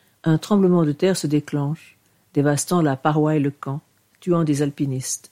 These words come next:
La montagne, jugée trop dangereuse, est alors fermée aux expéditions. Cependant, une lueur est aperçue tout là-haut sur les pentes de l'Everest. Quelqu'un est vivant.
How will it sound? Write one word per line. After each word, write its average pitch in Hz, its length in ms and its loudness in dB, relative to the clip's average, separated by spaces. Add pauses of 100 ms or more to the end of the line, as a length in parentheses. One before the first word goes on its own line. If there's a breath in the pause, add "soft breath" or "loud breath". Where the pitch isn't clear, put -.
(1120)
La 139 100 0
montagne, 202 520 0 (240)
jugée 147 340 -4
trop 165 220 -4
dangereuse, 147 600 -4 (360)
est 156 140 -4
alors 160 220 0
fermée 190 340 0
aux 165 60 4
expéditions. 156 760 -2 (1040 soft breath)
Cependant, 147 600 -2 (520 soft breath)
une 143 180 2
lueur 196 320 4
est 147 140 0
aperçue 156 480 -2
tout 175 140 0
là-haut 160 280 6
sur 170 180 0
les 147 120 2
pentes 160 360 -2
de 147 60 2
l'Everest. 143 680 0 (560 soft breath)
Quelqu'un 156 340 2
est 165 60 4
vivant. 151 380 -2